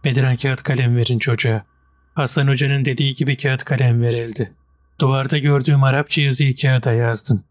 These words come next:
Onlara doğru uzattım. Kağıdı aldıklarında direkt, "Bu intikam demek. Arapçada ölüm demek de olur.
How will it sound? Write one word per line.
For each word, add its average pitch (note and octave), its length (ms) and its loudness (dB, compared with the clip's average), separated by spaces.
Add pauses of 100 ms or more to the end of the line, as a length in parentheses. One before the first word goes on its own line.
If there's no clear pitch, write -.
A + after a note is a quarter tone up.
(220)
Onlara C3 440 2
doğru A#2 240 -2
uzattım. A2+ 580 0 (580)
Kağıdı C#3 380 0
aldıklarında C3 800 0
direkt, B2+ 380 0 (580)
"Bu C3+ 160 4
intikam A#2+ 520 0
demek. G#2+ 320 -2 (600)
Arapçada C3 760 0 (340)
ölüm B2+ 360 4
demek A2+ 400 -2
de C3 40 2
olur. A2+ 380 -2